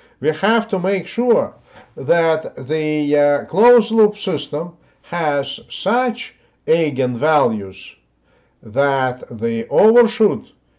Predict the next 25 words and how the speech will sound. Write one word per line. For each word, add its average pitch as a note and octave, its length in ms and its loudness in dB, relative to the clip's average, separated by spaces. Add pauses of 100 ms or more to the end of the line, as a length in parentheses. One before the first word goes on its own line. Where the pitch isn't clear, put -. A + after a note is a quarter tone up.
(200)
and G#2+ 260 -6
the G#2 100 -8
settling G#3 600 0
time E3 320 -4
requirements A#2+ 840 -4
will D3+ 160 -4
be C3 120 -8
satisfied. G#2+ 840 -10 (760)
So D#3 380 6
we D3+ 180 0
will C#3 260 2
provide G3 800 0 (240)
closed B2+ 420 -4
loop A#2+ 380 -4 (560)
system, G#3+ 760 0 (640)
uh, A#2 320 -2
fundamental C3 720 -2
matrix F#3+ 500 -4
of F#3 160 -4
the F#3 80 -4
closed F#3+ 380 -6
loop F#3 180 -8
system F3 500 -12 (340)
with D#3 680 -6
the C3+ 400 -2